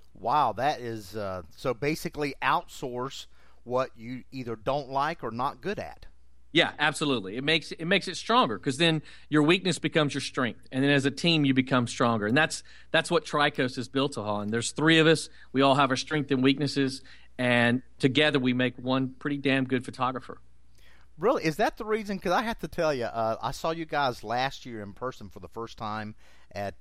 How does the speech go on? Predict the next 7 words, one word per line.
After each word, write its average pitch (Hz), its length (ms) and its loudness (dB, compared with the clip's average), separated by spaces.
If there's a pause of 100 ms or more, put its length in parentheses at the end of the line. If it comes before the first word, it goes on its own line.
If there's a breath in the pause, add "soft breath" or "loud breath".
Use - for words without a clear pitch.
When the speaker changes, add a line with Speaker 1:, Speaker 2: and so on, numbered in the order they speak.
(140)
Speaker 1:
um, 90 580 -6 (120)
I 107 80 -10
believe 151 320 -8
it 156 40 -10
was 101 160 -12
Southwest. 95 840 -10 (960)
Um, 90 1000 -8